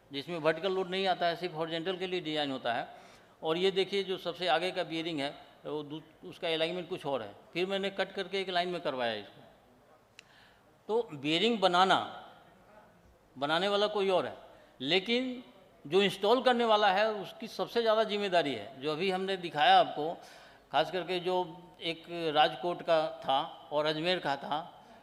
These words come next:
एनएचआई की ओर से मुझे मिला था उसके inspection करने के लिए, देखने के लिए कि क्यों गिरा है,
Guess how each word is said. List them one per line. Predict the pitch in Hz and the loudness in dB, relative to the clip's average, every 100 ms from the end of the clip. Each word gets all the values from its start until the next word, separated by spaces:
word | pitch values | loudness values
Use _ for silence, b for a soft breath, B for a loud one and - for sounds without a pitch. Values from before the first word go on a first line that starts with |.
| - | -6
एनएचआई | 165 170 180 175 175 | -2 -2 0 0 0
की | 180 | -2
ओर | 180 | -4
से | 190 180 | -4 -6
मुझे | 165 165 | -4 -4
मिला | 160 170 | -2 -2
था | 170 165 | -2 -4
उसके | 156 160 | -4 -8
inspection | 147 147 135 175 | -8 -8 -10 -8
करने | 165 151 147 | -6 -6 -6
के | 151 | -6
लिए, | 139 160 | -6 -6
देखने | 139 135 131 160 | -6 -8 -6 -8
के | 151 | -8
लिए | 156 | -8
कि | 147 | -8
क्यों | 139 175 175 | -4 -2 0
गिरा | 151 139 | 2 2
है, | 120 151 - | 2 -2 -6